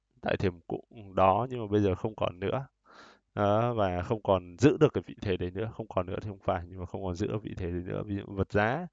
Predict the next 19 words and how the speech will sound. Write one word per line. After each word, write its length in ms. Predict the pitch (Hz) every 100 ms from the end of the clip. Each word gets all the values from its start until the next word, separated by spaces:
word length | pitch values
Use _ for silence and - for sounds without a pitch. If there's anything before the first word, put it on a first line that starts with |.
| _ - - -
hay 120 | - 107
là 20 |
những 180 | 98 -
cái 140 | 95
website 520 | 110 135 - 120 104
về, 500 | 101 90 87 85 85 85
ờ, 360 | 85 85 87 85 92 _ _ _
mua 140 | 117 117
chung 300 | 160 160 156 _ _ _ _ -
thì 120 | 92 90
cũng, 180 | - 123
cũng 360 | 139 - -
không 220 | - 139 123
còn 180 | 104
cái 120 | 92 95
vị 140 | 113 -
thế 160 | 95
đấy 140 | 92 98
nữa. 220 | 117